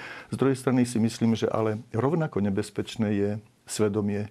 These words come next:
ktoré je široké, ako hovorí sa tomu š-, v cirku zlá plachta, šapito. Pretože v takom prípade potom ja sa dostávam do situácie,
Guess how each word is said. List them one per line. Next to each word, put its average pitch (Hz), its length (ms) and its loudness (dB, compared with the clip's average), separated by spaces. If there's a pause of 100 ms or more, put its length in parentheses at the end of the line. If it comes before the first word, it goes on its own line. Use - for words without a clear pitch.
ktoré 101 240 -2
je 98 160 -2
široké, 107 320 0
ako 104 240 -2
hovorí 104 160 0
sa - 160 -4
tomu 101 160 0
š-, - 160 -12
v - 400 -6
cirku 104 240 -2
zlá 98 160 0
plachta, 117 400 -2
šapito. - 400 -6 (880)
Pretože 110 560 0 (640)
v - 80 -14
takom 135 320 2
prípade 135 320 4
potom 127 320 2
ja 117 80 4
sa 120 160 -2
dostávam 123 320 2
do 101 120 0
situácie, 120 680 0